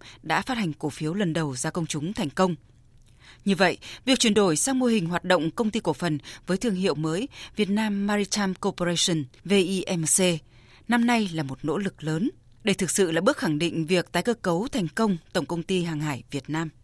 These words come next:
Để đạt được mục tiêu trở thành doanh nghiệp nhà nước hàng đầu trong lĩnh vực hàng hải, hoàn thành chuyển đổi hoạt động dưới mô hình công ty cổ phần. Bước tiếp theo, tập trung cơ cấu lại các doanh nghiệp thành viên, cùng khai thác hiệu quả các cảng nước sâu tại Hải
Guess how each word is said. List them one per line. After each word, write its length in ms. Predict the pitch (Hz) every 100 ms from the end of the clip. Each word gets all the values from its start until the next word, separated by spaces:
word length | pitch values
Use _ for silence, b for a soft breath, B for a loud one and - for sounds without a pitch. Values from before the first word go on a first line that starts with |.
| - - -
Để 100 | 190
đạt 180 | 202 208
được 80 |
mục 260 | 208 214 -
tiêu 220 | 277 262
trở 140 | - 180
thành 160 | 190
doanh 160 | 165 226
nghiệp 180 | 214 170
nhà 100 | 170
nước 180 | 285
hàng 220 | 254 185 175
đầu 200 | 180 160
trong 140 | 208
lĩnh 140 | 202
vực 140 | 208 -
hàng 140 | 180
hải, 260 | 170 165 127 B B B B
hoàn 200 | 214 196
thành 180 | 208
chuyển 220 | 170 175 165
đổi 180 | 160
hoạt 180 | 151 160
động 160 | 185 175 -
dưới 180 | - 185
mô 100 | 214
hình 220 | 196 135 -
công 140 | 165
ty 140 | 190
cổ 140 | 170 151
phần. 260 | 180 156 135 B B B B B
Bước 160 | - 254
tiếp 120 | 277 -
theo, 300 | 214 190 160 B B
tập 120 | 196 180
trung 160 | 254
cơ 120 | 226
cấu 180 | 208 180
lại 260 | 220 214 -
các 160 | 226
doanh 120 | 220 190
nghiệp 120 | 160
thành 140 | 185 147
viên, 280 | 185 208 165 B B B
cùng 140 | 240
khai 160 | 208 247
thác 140 | 339
hiệu 160 | 302 180
quả 240 | - 175
các 200 | - -
cảng 240 | 220 151 135
nước 160 | 254
sâu 260 | - 214 180 -
tại 100 | 156
Hải 220 | 165